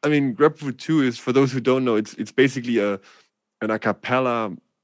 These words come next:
album plus drums. It's, it's me singing and me drumming, a very egocentric project, you might say. But it's a, um, it is the second, um, it's a,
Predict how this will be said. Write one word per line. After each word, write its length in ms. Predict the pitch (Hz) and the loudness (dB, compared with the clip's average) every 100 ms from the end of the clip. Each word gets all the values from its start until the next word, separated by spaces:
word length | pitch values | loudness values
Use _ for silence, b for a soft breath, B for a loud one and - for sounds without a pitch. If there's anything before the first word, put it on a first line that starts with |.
| _ | _
album 340 | 104 104 101 87 | 0 0 -4 -4
plus 260 | 95 - | -6 -6
drums. 460 | - 85 78 80 - | -8 -6 -6 -10 -10
It's, 280 | - - - | -10 -10 -12
it's 300 | 85 82 - | -12 -12 -8
me 220 | 98 110 | -2 -2
singing 480 | 104 110 104 104 90 | -2 -4 -2 -4 -4
and 160 | 82 | -8
me 160 | 92 104 | -4 -4
drumming, 420 | 85 92 78 76 | -4 -6 -6 -8
a 60 | 82 | -6
very 220 | 90 82 | -4 -4
egocentric 760 | 78 80 - - 95 - 85 - _ | -6 -16 -8 -6 -6 -6 -14 -18 _
project, 540 | 104 98 90 92 - | -10 -10 -12 -16 -18
you 100 | 101 | -14
might 180 | 90 101 | -12 -12
say. 220 | - 104 | -10 -12
But 200 | 98 110 - B B B | -2 -2 -4 B B B
it's 240 | 113 104 | -6 -4
a, 280 | 117 110 101 b b b b _ | 0 2 0 b b b b _
um, 320 | 101 98 90 _ _ _ _ _ - | -8 -6 -8 _ _ _ _ _ -2
it 100 | 131 | 2
is 160 | 139 131 | 2 0
the 100 | 101 | -6
second, 460 | - 147 131 104 - _ _ 92 - _ - - | -4 -2 -2 -4 -10 _ _ -18 -18 _ -20 -14
um, 320 | 87 92 92 | -8 -8 -8
it's 220 | - - 104 | -10 -8 -8
a, 240 | 92 92 | -8 -12